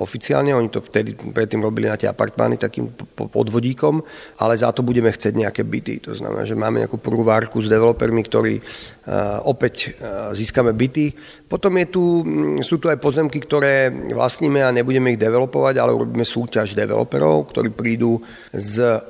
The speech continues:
už architektonickým návrhom, tak sa, ako sa to robí vo svete všade, a prídu takzva-, a,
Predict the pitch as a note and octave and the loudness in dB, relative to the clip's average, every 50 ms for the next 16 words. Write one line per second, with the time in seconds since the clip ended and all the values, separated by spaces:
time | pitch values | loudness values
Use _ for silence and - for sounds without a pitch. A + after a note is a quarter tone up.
0 | - C#3 D3+ B2+ - - A#2+ A#2 - - - C3 - - B2+ A2 - - A2+ G#2 | -2 0 0 0 2 0 0 -2 -2 0 -2 -2 0 0 -4 -6 -4 -4 -4 0
1 | G#2 G#2+ A#2+ C3+ C#3 C#3+ C#3 C#3 B2 - - - - A#2+ - A2 A#2 A2 A2 G#2+ | 0 2 2 2 0 2 2 0 0 0 -2 -2 -2 -2 0 -2 0 0 0 0
2 | A2 G#2 G2+ F2+ G2 - - A#2 A2+ - G2 - - G#2 G#2 G#2+ A2 A2 - - | 0 -2 -2 -4 -6 -6 -6 -6 -4 -4 -4 -2 0 0 0 2 0 0 -2 -6
3 | - - - - - - B2+ C3 B2 A#2 B2 B2 A#2 G#2+ C3 C3+ - A#2+ A2 | -16 -18 -14 -12 -6 -2 0 0 0 2 0 0 2 0 0 -2 0 -4 -4